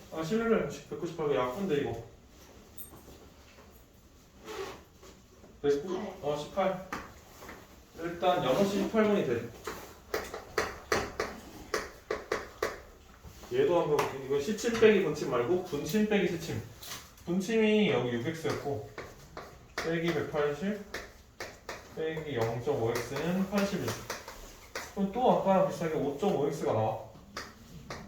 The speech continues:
Speaker 1: 숫자가 좀 커져, 이번엔. 여기 팔십일 있는데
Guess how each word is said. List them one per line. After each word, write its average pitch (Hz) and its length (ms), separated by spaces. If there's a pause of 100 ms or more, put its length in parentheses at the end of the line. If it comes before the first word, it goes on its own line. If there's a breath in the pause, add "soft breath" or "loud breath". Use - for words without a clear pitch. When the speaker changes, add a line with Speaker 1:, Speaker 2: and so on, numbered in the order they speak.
(3000)
Speaker 1:
숫자가 202 280
좀 185 100
커져, 240 320
이번엔. 127 320
여기 139 240
팔십일 226 420
있는데 175 540